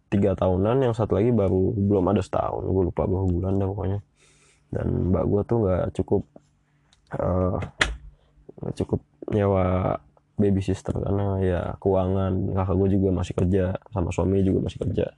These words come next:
sama-sama kerja lah buat nyari duit segala macam. Dan lokasi rumah gue itu ada di Bekasi, Bekasi Timur.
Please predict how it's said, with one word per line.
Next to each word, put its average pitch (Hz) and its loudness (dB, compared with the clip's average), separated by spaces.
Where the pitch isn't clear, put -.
sama-sama - -4
kerja 92 0
lah 101 -6
buat - -10
nyari 90 -2
duit 92 -2
segala 92 0
macam. 90 -4
Dan 101 -4
lokasi 98 -2
rumah 95 0
gue 98 0
itu 107 2
ada 101 2
di 98 2
Bekasi, - -4
Bekasi - -4
Timur. 98 -2